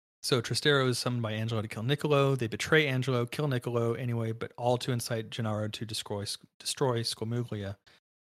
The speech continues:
Um, so that, like, th-, that whole paragraph alone just makes my head hurt <laughs> trying to wrap my brain around everything that happened earlier. But I wanted to know what y'all,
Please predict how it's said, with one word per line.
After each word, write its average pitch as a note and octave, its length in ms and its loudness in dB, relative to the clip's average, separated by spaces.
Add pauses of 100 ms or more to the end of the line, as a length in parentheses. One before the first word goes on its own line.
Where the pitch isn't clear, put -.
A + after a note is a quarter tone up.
(260)
Um, A2 540 0
so A#2 420 4 (1300)
that, F3 480 4
like, C#3+ 160 4 (180)
th-, - 160 -6 (140)
that D#3+ 240 4
whole D#3 300 6
paragraph C#3+ 520 4
alone A#2+ 240 2
just G#2 160 -2
makes A#2 160 -4
my G#2 60 -6
head B2 180 -4
hurt G2 260 -6 (100)
<laughs> - 100 -16
trying C#3+ 300 0
to E3 100 -6 (240)
wrap A#2+ 240 2
my A2+ 100 0
brain A#2+ 240 -2
around A2+ 200 -2
everything A2+ 240 -4
that G#2 100 -8
happened A#2+ 300 0
earlier. B2+ 180 2
But B2 80 4
I C3+ 60 8
wanted E3+ 240 4
to C3+ 40 0
know C3+ 100 4
what C3 140 4
y'all, A#2 400 4